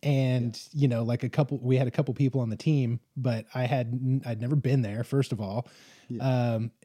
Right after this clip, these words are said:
Speaker 1: and so I land at, at the airport. I wanna get a rental car. And this was just, like, the perfect starting point for this movie because it explains everything else in a nutshell. I get to the rental car and, you know, the driver's seat is on the opposite side of the car than we're
Speaker 2: Uh-huh.
Speaker 1: used to.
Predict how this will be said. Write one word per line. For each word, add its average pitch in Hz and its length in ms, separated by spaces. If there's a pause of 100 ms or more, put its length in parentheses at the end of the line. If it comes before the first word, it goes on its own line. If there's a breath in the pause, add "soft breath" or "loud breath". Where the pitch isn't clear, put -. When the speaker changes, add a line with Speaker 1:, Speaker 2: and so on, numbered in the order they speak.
(120)
Speaker 1:
and 127 260
so - 120
I 120 80
land 147 340
at, 143 180
at 131 80
the 131 140
airport. 135 540
I 120 100
wanna 131 200
get 127 120
a 120 40
rental 135 260
car. 117 420 (580 loud breath)
And 135 300
this 156 200
was 151 140
just, 147 220
like, 123 220
the 113 100
perfect - 460
starting 123 460
point 123 300
for - 80
this 123 160
movie 123 240
because 117 240
it 117 60
explains 117 720
everything 135 400
else 110 240
in 117 80
a 113 60
nutshell. 110 540 (160)
I 135 100
get 160 180
to - 80
the 165 80
rental 135 220
car 113 360 (500 loud breath)
and, 131 280
you 127 80
know, 127 160
the 117 260
driver's 135 400
seat 131 300
is 113 60
on 123 100
the 120 100
opposite 123 340
side 139 200
of 139 40
the 135 60
car 113 460
than 139 120
we're 131 100
Speaker 2:
Uh-huh. 120 100
Speaker 1:
used 120 180
to. 113 220